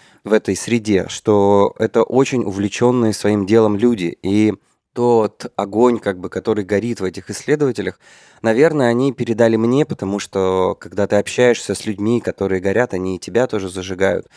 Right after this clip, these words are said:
И когда мне рассказывали вечером, когда мы возвращались с базы, истории про то, как устроено болото,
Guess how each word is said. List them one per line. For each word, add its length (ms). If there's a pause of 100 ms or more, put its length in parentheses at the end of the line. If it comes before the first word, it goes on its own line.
(240)
И 80
когда 560 (220)
мне 180
рассказывали 580
вечером, 400
когда 220
мы 100
возвращались 600
с 40
базы, 520 (260)
истории 560
про 400
то, 300
как 180
устроено 540
болото, 500